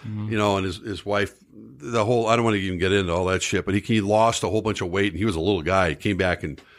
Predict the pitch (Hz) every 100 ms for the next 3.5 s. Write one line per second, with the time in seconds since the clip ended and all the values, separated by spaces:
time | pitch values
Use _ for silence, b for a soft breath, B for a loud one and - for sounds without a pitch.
0 | b b _ _ - 110 92 98 95 87
1 | 80 87 87 85 110 104 104 87 85 131
2 | 143 - 101 80 71 90 76 76 85 76
3 | 76 73 92 85 76